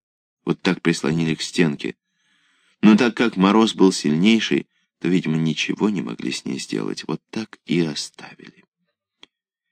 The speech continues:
Я ее видела сама, вот такую замерзшую.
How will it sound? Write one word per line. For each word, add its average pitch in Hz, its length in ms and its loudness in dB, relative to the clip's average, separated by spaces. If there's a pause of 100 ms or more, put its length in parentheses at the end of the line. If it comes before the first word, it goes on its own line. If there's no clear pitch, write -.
(560)
Я 92 120 6
ее 92 200 6
видела 80 320 2
сама, 71 360 -4
вот 64 160 -4
такую 65 340 -4
замерзшую. - 760 -10